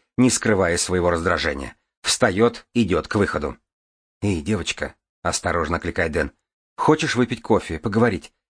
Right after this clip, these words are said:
Я на твоей стороне». Ему явно стыдно. «Ну и отлично», в ярости думает Кирби. Ничего другого он не заслуживает.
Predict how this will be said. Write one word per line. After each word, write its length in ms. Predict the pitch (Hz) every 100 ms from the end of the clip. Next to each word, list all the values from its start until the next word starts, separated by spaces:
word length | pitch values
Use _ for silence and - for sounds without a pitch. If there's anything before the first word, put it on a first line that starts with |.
| _
Я 200 | - 107
на 100 | 110
твоей 280 | 110 113 117
стороне». 440 | - 82 80 71 _ _ _ _ _ _
Ему 260 | 78 87 85
явно 380 | 76 87 80 78
стыдно. 520 | - - 82 67 62 _ _ _ _ _ _ -
«Ну 280 | 90 101 104
и 80 | 107
отлично», 800 | 110 - 123 101 - - 78 - _ _ -
в 80 | 85
ярости 460 | 87 101 73 -
думает 340 | 82 90 85 -
Кирби. 400 | 101 80 78 - _ _ _
Ничего 340 | - 110 - 95
другого 400 | 85 76 101 101
он 260 | - 95 87
не 160 | 95
заслуживает. 760 | 78 82 - 73 71 67 65